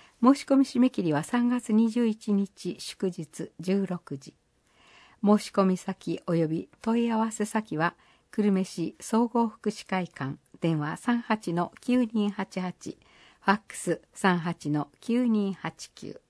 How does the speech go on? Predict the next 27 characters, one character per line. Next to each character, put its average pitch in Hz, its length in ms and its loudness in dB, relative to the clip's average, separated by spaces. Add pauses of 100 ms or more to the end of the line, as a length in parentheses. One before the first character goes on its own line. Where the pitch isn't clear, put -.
(580)
シ - 200 0
ル 269 120 6
バ 240 260 8
ー - 20 -16
パ 226 140 -2
ソ 277 140 4
コ 254 160 -2
ン 214 140 4
教 156 240 -4
室。 - 400 -14 (440)
シ - 220 4
ル 277 100 10
バ 262 220 10
ー 233 40 8
人 233 220 10
材 220 220 6
セ 214 160 4
ン 196 80 4
タ 196 200 0
ー 175 40 -2
で、 160 220 0 (760)
内 190 320 6
容、 160 320 4 (320)
一、 214 360 2 (160)
入 214 320 12
門、 160 300 4 (280)
二、 202 260 6